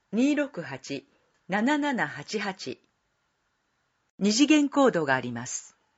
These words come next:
四十、事業者の方へ、インボイス制度が始まります。十月から、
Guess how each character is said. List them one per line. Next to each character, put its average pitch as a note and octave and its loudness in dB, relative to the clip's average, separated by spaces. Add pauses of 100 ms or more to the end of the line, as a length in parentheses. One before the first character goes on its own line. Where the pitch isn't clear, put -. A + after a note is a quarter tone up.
(2750)
四 C4+ 4
十、 C#3 -2 (600)
事 F#3+ 0
業 E4 6
者 G3+ 2
の D#3 -6
方 D#3+ -8
へ、 A#2+ -6 (640)
イ C4+ 4
ン D#4+ 4
ボ D#4+ 4
イ D4+ -2
ス D4+ -8
制 D4 2
度 D#3+ 0
が C3+ -4
始 D3 -6
ま D#3+ 0
り C#3+ -4
ま C3+ -10
す。 - -12 (1080)
十 C4 2
月 D4 -2
か D#3+ -2
ら、 C3 -4